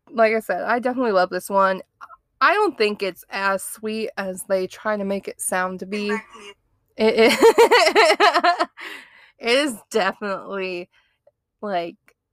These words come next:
if you're going for, like, a straight moonshine compared to this, yes, it's sweeter, like most of your sipping creams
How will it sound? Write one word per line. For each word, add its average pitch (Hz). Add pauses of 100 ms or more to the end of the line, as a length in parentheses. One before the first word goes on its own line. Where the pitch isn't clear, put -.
(120)
if 214
you're 220
going 202
for, 185
like, 175
a 185
straight 175
moonshine 190
compared 190
to 202
this, 190
yes, -
it's -
sweeter, 170
like 170
most 190
of -
your 202
sipping -
creams 233